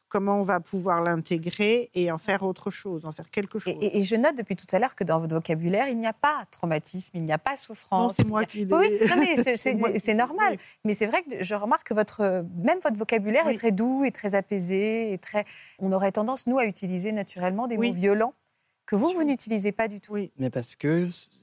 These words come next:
Speaker 3: j'ai le temps qui a joué, euh, en ma faveur.
Speaker 1: Sûrement,
Speaker 3: Et,
Speaker 1: sûrement.
Speaker 3: et voilà. Et, euh, c'est aussi... Euh,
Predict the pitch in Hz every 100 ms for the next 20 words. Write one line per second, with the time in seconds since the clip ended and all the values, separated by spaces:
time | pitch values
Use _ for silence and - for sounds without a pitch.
0 | 135 127 127 131 131 135 131 127 120 -
1 | 175 - _ _ _ 131 120 123 139 147
2 | 139 117 123 _ _ 127 127 123 135 180
3 | 202 185 123 120 120 117 113 180 160 -
4 | 131 123 139 - - 135 131 123 123 123
5 | 120 - - 127 120 123 123 - 131 139
6 | 123